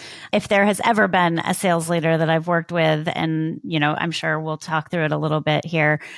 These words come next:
you have definitely taken on ownership of it, learned why all of this is so important, and really done a lot. So kudos to you. I don't want to jump into this whole podcast on a negative note. That was more in jest. <laughs>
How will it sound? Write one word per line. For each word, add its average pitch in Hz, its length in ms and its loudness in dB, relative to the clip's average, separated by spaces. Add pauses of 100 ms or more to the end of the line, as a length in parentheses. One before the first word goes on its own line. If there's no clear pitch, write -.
(160)
you 190 180 2
have 175 260 2 (300)
definitely 233 520 2
taken 208 380 2
on 175 440 2 (120)
ownership 214 440 2
of 190 160 4
it, 175 280 2
learned 202 500 0 (380)
why 190 380 2
all 180 240 2
of 170 120 -4
this 175 220 -2
is 180 200 -6
so 165 460 -2
important, 208 720 -4 (320)
and 190 180 2
really 180 360 4
done 175 260 0
a 156 60 2
lot. 147 280 0
So 175 200 0
kudos 214 520 -2
to 190 80 -2
you. 165 280 4
I 165 160 0
don't 160 180 0
want 156 120 -2
to 151 60 -2
jump 151 220 -2
into 151 200 -2
this 151 160 -10
whole 147 160 -8
podcast 143 580 -2
on 143 120 -4
a 147 60 -4
negative 143 360 -8
note. - 240 -10
That - 120 -10
was - 140 -16
more 127 160 -10
in 123 120 -12
jest. - 460 -14 (240)
<laughs> - 880 -6